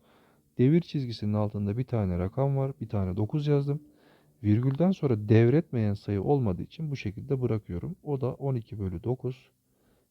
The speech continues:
Üç ile sadeleştirirsem dört bölü üç olacaktır. Sıfır virgül yedi devirli olsun. Sayının tamamı sıfır yedi, yani yedidir.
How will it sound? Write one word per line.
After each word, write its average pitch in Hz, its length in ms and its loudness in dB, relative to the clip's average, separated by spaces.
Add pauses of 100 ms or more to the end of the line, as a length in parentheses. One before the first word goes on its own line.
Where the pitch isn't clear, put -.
(140)
Üç - 200 -6
ile 107 120 -2
sadeleştirirsem 123 1160 -2 (100)
dört 123 340 -2
bölü 113 360 -4 (180)
üç 110 200 -12
olacaktır. 90 640 -10 (1080)
Sıfır 160 540 -2
virgül 123 380 0
yedi 123 400 -2
devirli 117 460 0
olsun. 107 400 -4 (240)
Sayının 170 440 0
tamamı 117 460 2
sıfır 139 320 -4
yedi, 110 280 -2
yani 107 360 0
yedidir. 104 560 0